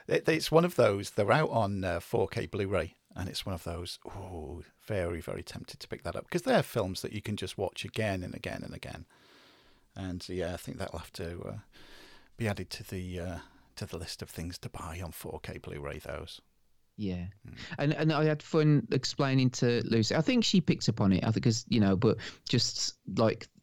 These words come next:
Speaker 2: the, the different generations of, uh, McFlys, you know. So in the Wild West, you've got Lee Thompson playing, um, y-, you know, like, a relative of, of
Speaker 1: Yeah,
Speaker 2: Marty's.
Speaker 1: yeah.
Speaker 2: And then you've got, um, you know, she's his mom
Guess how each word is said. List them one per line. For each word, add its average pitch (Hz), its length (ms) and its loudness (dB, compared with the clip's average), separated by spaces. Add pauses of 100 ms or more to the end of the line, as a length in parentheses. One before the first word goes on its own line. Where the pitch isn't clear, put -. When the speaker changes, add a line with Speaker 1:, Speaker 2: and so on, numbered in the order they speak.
(160)
Speaker 2:
the, - 260 -6
the 123 120 2
different 117 460 2
generations 110 880 6
of, 98 440 2
uh, - 60 2
McFlys, 101 720 4
you 104 40 6
know. 98 280 6 (260)
So 107 220 4
in 107 100 8
the 107 80 8
Wild 104 320 6
West, 95 320 2
you've 104 140 0
got 98 260 2 (140)
Lee 107 180 6
Thompson 101 460 4
playing, 98 460 6 (340)
um, 95 640 6
y-, 107 160 6
you 104 100 6
know, 92 360 8
like, 95 400 4
a 104 100 6
relative 101 720 4
of, - 340 -4 (100)
of - 80 2
Speaker 1:
Yeah, 104 160 2
Speaker 2:
Marty's. 95 600 6
Speaker 1:
yeah. - 40 -6 (360)
Speaker 2:
And 104 140 8
then 101 220 8
you've 98 220 6
got, 95 340 4 (140)
um, 95 640 8 (340)
you 104 80 6
know, 95 80 6
she's 104 340 4
his 107 180 6
mom 98 460 8